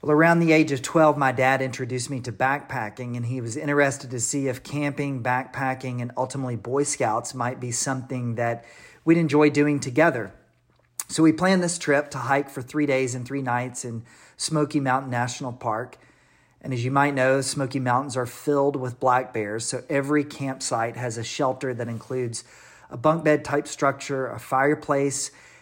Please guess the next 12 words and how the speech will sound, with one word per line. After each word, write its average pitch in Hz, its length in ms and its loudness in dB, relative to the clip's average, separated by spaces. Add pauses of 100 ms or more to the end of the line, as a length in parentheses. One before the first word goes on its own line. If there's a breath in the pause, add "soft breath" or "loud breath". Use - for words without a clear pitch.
and - 160 -2
a 131 40 0
chain 160 300 0
link 151 200 -2
fence 135 380 -4
that 139 180 -6
covers 135 440 -2
the 123 100 -6
front 127 200 -4
of 120 60 -4
the 117 60 -8
shelter. 147 600 -2